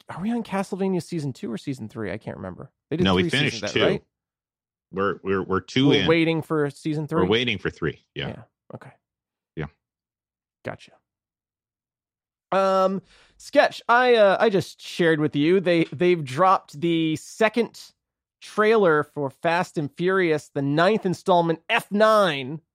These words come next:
Speaker 2: Yeah, my, uh, my, my, fir-, I, I didn't even know there was a first trailer. So th-, the second trailer was
Speaker 1: Oh,
Speaker 2: my
Speaker 1: I
Speaker 2: first.
Speaker 1: broke this to you?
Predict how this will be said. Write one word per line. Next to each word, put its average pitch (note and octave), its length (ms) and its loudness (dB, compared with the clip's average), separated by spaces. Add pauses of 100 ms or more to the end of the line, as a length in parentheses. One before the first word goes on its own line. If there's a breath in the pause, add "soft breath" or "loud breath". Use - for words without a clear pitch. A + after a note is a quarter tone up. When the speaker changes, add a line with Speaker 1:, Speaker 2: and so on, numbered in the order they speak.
(140)
Speaker 2:
Yeah, E2 180 0 (100)
my, F#2+ 380 2
uh, F#2 260 0 (180)
my, B2 380 0
my, C3 260 2
fir-, - 240 -6
I, B2+ 200 0
I B2 140 0
didn't C3+ 160 -2
even A2+ 140 0
know A#2+ 140 0
there A#2+ 100 2
was F2+ 140 0
a F2 40 -6
first - 480 -4
trailer. D2+ 300 -2
So - 160 -6
th-, E2+ 400 -10 (160)
the F3+ 160 -2
second D#3 400 -4
trailer G2+ 420 0
was G2 240 -2
Speaker 1:
Oh, C#3+ 80 4
Speaker 2:
my G3+ 260 4
Speaker 1:
I A#3+ 140 4
Speaker 2:
first. - 160 0
Speaker 1:
broke G#3 240 6
this E4+ 220 -4
to E4+ 100 -2
you? G4+ 260 2